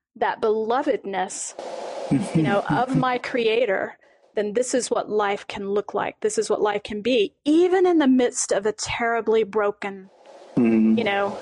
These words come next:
Speaker 1: uh, world, uh,
Speaker 2: Mm-hmm.
Speaker 1: very much affected by sin." So what I love about the, the book is that he, he doesn't shy away from the fact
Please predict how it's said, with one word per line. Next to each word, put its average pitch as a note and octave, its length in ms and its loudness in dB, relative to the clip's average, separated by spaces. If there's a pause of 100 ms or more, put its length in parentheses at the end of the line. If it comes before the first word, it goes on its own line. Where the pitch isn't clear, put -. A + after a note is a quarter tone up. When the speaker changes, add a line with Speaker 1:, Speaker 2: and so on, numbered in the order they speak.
(120)
Speaker 1:
uh, G3+ 600 -2 (140)
world, G#3+ 420 0 (180)
uh, G#3+ 160 0
Speaker 2:
Mm-hmm. G3+ 120 -6
Speaker 1:
very A#3 220 2
much G#3 280 0
affected G#3 580 -2
by G3 160 0
sin." G3+ 420 -4 (260)
So - 160 -4
what D4+ 120 0
I C4 140 2
love D#4 240 0
about C#4 280 2
the, G3+ 260 2
the G#3 140 -2
book G#3 240 0
is G#3 140 0
that G#3+ 140 2
he, G#3+ 180 0 (280)
he C4 120 0
doesn't C#4 340 0
shy D4 240 0
away A3+ 400 2
from C#4+ 180 -4
the F#3+ 100 -2
fact - 460 -10